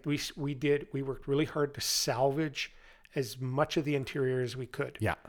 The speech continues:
Speaker 1: We were using, uh, and here's cleaning tip, if you're working on an old car,
Speaker 2: <laughs>
Speaker 1: Vim with bleach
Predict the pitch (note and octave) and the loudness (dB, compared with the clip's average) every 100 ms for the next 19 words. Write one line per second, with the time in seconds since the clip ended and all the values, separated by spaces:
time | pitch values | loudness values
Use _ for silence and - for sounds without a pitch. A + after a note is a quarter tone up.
0 | - - - - D#3 D#3+ E3 D3 D3 C#3 | -20 -20 -20 -4 4 8 8 8 6 6
1 | D3 C3+ C3 - _ _ _ _ - C#3 | 4 4 0 -6 _ _ _ _ -4 -4
2 | - C3+ B2+ C#3+ C#3 - - - - G#3 | -2 -4 6 6 6 -2 -10 0 8 10
3 | G3 F#3 E3+ - - - D#3+ C3+ C#3+ C#3 | 12 10 6 4 -14 -4 0 2 6 6
4 | C3+ D3 D3 F3 D#3 D3+ D3 D#3 E3 G3+ | 8 6 8 8 8 8 8 6 6 6
5 | C#3+ C3+ C3+ C#3 C3+ - - - - C#3 | 8 12 12 12 12 12 -4 -12 -12 -8
6 | B2 C3+ D#3+ G3 G3+ - D#3+ D#3 F#3 - | 0 8 8 8 6 4 4 4 4 2
7 | - | -2